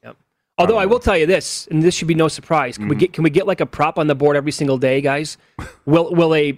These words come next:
Speaker 1: will a fan be banned for life again tonight at some N B A arena?
Speaker 2: That's a good idea.
Speaker 1: <laughs>
Speaker 2: How about Kevin Durant and his post-game rant where he's saying fans need to grow the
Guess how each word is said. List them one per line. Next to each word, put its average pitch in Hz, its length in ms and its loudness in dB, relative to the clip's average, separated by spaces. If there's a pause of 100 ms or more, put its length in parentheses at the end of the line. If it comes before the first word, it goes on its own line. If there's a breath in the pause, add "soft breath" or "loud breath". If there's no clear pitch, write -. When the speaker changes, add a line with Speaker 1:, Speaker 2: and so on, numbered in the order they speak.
Speaker 1:
will 147 200 2
a 170 60 2
fan 175 440 -2
be 165 140 -2
banned 151 420 0
for 147 160 0
life 135 420 -2
again 135 220 -2
tonight 135 300 -2
at 123 80 -8
some 139 200 -2
N 135 120 0
B 127 240 -2
A 123 40 -6
arena? 120 360 -12 (160)
Speaker 2:
That's - 120 -20
a - 20 -16
good 107 140 0
idea. 92 420 -4 (180)
Speaker 1:
<laughs> - 160 -10
Speaker 2:
How - 260 -4 (260)
about 180 220 0
Kevin 139 280 0
Durant 113 420 0
and 107 120 -6
his 95 140 -6
post-game 104 800 -4
rant 110 400 -2
where 95 160 -4
he's 95 120 -6
saying 95 220 -6
fans 147 540 -2
need 131 180 0
to 110 80 -4
grow 120 280 2
the 104 100 -4